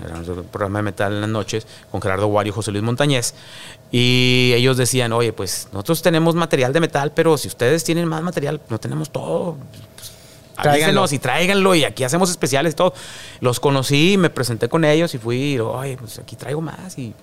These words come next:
Speaker 1: empezó de que, eh, les llevábamos novedades. Él, un amigo, el Rotin Gabriel, que en paz descanse, y yo, bueno, Rica, el Betillo, otro, la, la, la banda que nos juntábamos, llevábamos, pero nos que, este, pues yo,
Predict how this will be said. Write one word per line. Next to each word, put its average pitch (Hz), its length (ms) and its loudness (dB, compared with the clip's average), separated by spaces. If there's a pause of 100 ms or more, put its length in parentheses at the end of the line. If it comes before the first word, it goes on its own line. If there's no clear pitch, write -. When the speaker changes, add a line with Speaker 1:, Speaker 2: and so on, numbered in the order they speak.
(180)
Speaker 1:
empezó 123 540 2
de 175 120 6
que, 110 240 0 (640)
eh, 104 420 4
les 104 200 0
llevábamos 120 440 2
novedades. 151 800 2
Él, 139 360 2
un 151 80 4
amigo, 147 360 4
el 113 120 0
Rotin 110 340 -2
Gabriel, 113 340 0
que 107 100 -12
en - 20 -14
paz 113 140 0
descanse, 113 460 -4 (360)
y 98 140 -8
yo, 101 420 -2
bueno, 98 200 -4
Rica, 107 420 -2
el 92 140 -4 (140)
Betillo, 98 440 -6
otro, 104 220 -10 (240)
la, 120 280 -4
la, 160 280 4
la 156 280 4
banda 175 240 4
que 165 80 0
nos 165 100 2
juntábamos, 160 480 2 (600)
llevábamos, 143 320 2
pero 165 160 4
nos 135 160 2
que, 120 320 2
este, 98 600 0 (600)
pues 131 140 4
yo, 143 80 6